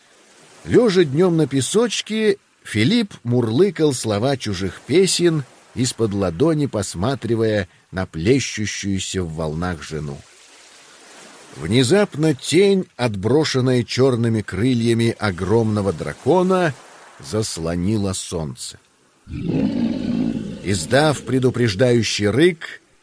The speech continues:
пришелец рухнул вниз, обернувшись высоким статным мужчиной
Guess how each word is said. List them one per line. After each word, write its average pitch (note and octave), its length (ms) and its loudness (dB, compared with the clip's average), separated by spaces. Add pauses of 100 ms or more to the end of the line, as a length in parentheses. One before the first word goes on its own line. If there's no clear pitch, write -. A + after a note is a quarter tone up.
пришелец F3+ 760 4
рухнул C3+ 680 4
вниз, A2+ 580 0 (460)
обернувшись A#2 800 0
высоким B2+ 760 -2
статным G#2+ 640 -4
мужчиной F3+ 840 -2